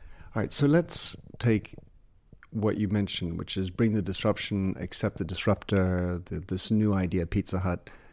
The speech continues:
the twenty-second, uh, ad turned around into your format, and you extrapolate that into other businesses where we're trying to disrupt, we're trying to learn to be entrepreneurs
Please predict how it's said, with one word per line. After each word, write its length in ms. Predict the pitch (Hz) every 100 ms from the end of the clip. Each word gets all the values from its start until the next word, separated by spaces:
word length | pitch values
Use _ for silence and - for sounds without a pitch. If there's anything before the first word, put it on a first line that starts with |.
| - - _ -
the 60 | -
twenty-second, 760 | - 101 90 92 - 95 92 82 - -
uh, 260 | 87 85 92 -
ad 360 | 104 90 90 -
turned 320 | - 101 95
around 340 | 95 90 90 92
into 220 | 101 98
your 180 | 95 98
format, 560 | - 117 101 90 - - - - - _
and 100 | 113
you 120 | 107
extrapolate 500 | 107 - 139 123 107
that 180 | 104 101
into 240 | 101 92
other 200 | - 107
businesses 680 | 95 110 107 98 104 98 -
where 380 | 104 101 98 95
we're 180 | 98 98
trying 400 | - 110 107 101
to 100 | 98
disrupt, 480 | 95 - 95 -
we're 60 | 104
trying 300 | - 113 107
to 100 | 107
learn 500 | 107 110 110 107 104
to 100 | 98
be 100 | 98
entrepreneurs 800 | 95 95 - 95 92 90 90 -